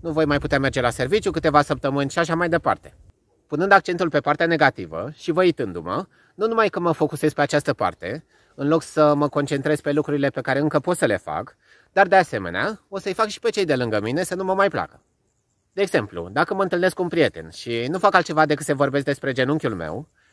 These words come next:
sau, uh, dacă discut cu o persoană pe care am întâlnit-o de curând și vorbesc numai despre genunchi,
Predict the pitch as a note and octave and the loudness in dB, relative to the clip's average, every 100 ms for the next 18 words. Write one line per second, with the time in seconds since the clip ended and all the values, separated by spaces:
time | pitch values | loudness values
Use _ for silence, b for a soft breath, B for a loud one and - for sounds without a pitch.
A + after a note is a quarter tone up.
0 | _ - D#3+ D#3+ D#3 D#3 D3 D#3 D#3+ E3 | _ 0 4 6 4 4 2 0 0 -2
1 | - E3+ F3 D#3 D#3 E3+ E3 D#3+ D#3+ D#3 | -2 -4 -2 -2 -2 0 2 2 0 0
2 | D#3+ D#3+ D#3+ D#3 D#3 D#3+ D#3 D3+ - D#3+ | 0 2 2 0 -2 0 0 0 2 2
3 | A2+ E2+ - - G#2 G#2 A#2+ B2+ D3+ D3+ | 2 -2 -12 -6 -4 -2 -2 0 -2 0
4 | D#3 D3+ D3 C3+ A#2 F#2+ D#2+ A#2 - | 0 2 0 -2 -2 -4 -4 -12 -18